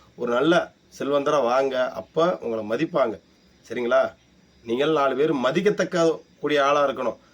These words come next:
அதை விட்டுட்டு எந்த நேரம் நம்ம ஏரியாக்குள்ள சும்மா டவுசரை போட்டுக்கிட்டும், தண்ணி அடிச்சுக்கிட்டும், காவாலித்தனமா திறல ஒரு பயனும் கிடையாது.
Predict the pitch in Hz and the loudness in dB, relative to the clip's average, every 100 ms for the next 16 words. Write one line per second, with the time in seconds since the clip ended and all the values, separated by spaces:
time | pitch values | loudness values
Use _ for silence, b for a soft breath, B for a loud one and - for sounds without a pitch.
0 | b - 143 165 165 165 147 151 160 160 | b -2 2 2 2 2 0 2 2 4
1 | 156 160 143 139 147 156 143 147 120 b | 4 2 2 2 2 2 0 -2 -2 b
2 | b 143 147 139 151 165 165 143 147 147 | b -2 -2 2 2 2 2 0 0 0
3 | 151 143 113 135 151 165 143 147 147 147 | 0 0 0 0 2 2 0 -4 -2 -2
4 | 120 b b _ 120 135 151 143 143 135 | -4 b b _ -2 0 0 0 -2 -2
5 | 131 139 156 127 127 123 127 147 147 127 | -2 -2 0 -2 -6 -6 -2 -2 -2 -2
6 | 135 131 117 113 | 0 2 2 -2